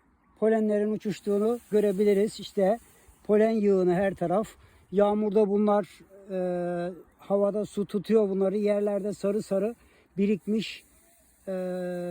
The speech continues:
polenler görmeniz mümkündür. İşte erkek çiçekler bol miktarda, bakın tam mevsimi.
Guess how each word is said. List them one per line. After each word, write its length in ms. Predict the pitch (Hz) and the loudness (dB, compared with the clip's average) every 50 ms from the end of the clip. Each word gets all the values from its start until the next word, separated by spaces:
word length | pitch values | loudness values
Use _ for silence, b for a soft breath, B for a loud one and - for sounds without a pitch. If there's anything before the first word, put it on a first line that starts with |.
| 175 175 180 - - - | -8 -10 -12 -14 -8 -2
polenler 460 | 202 202 208 214 214 208 214 220 226 | 0 2 2 2 0 0 -2 -2 -2
görmeniz 520 | 208 180 208 202 202 202 202 214 240 214 | -2 -2 -2 0 0 -2 -2 -2 -4 -4
mümkündür. 680 | 190 208 214 208 180 - 214 208 185 156 139 117 - b b b b b b b b _ _ - | -2 -2 -2 -2 0 0 0 0 0 -2 -4 -6 -10 b b b b b b b b _ _ -8
İşte 440 | 233 196 - - 233 226 240 254 254 _ _ _ _ _ _ | -8 -8 -4 -2 -2 -2 -2 -4 -8 _ _ _ _ _ _
erkek 360 | - 220 226 180 - 240 190 | -4 -4 -4 -2 -4 -6 -6
çiçekler 580 | - - - - 226 196 - - 220 214 196 190 | -6 -8 -2 0 0 0 0 -2 -4 -2 0 0
bol 180 | 214 226 214 202 | 2 2 2 2
miktarda, 520 | 208 196 - - 202 185 180 170 180 170 | 0 -2 -2 -4 -4 -4 -2 -2 -2 -4
bakın 280 | 180 170 - 196 202 190 | -4 -4 -6 -8 -10 -8
tam 220 | - 214 233 220 | -6 -6 -4 -4
mevsimi. 680 | 214 202 196 196 190 165 - - 185 180 175 190 226 | -4 -2 -2 -2 -2 -4 -4 -4 -2 0 0 -2 -2